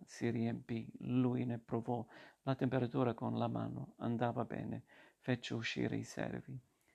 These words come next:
si svestì, si immerse. Sotto la mole spropositata l'acqua fu sul punto di traboccare. Si in-, si insaponò,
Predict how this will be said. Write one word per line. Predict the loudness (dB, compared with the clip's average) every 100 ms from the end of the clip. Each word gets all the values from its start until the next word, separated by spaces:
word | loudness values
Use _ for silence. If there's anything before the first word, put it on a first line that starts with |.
| _
si | -4 -4
svestì, | 0 2 0 -2 -8 -6 -6
si | -4 0
immerse. | 2 2 0 -6 -10 -12 -12 _ _ _
Sotto | -4 4
la | 6
mole | 8 8 6 4 2 -4 -10 -20 _
spropositata | -14 -12 -12 -2 -2 0 -2 -2 0 0 2
l'acqua | 0 0 -2 -4 -6
fu | -2 -2 -2 -6
sul | -10 -2 -2 -2
punto | -2 -2 -2 -2
di | -2 -4 -6 -16 -20 _
traboccare. | 0 2 2 -2 0 0 0 -2 -8 _ _ _ _ _ _
Si | 0
in-, | 2 2 -4 _ _ _ _ _ _ -20
si | -8 2
insaponò, | 4 6 4 0 -8 -4 -2 0 0 0 2 0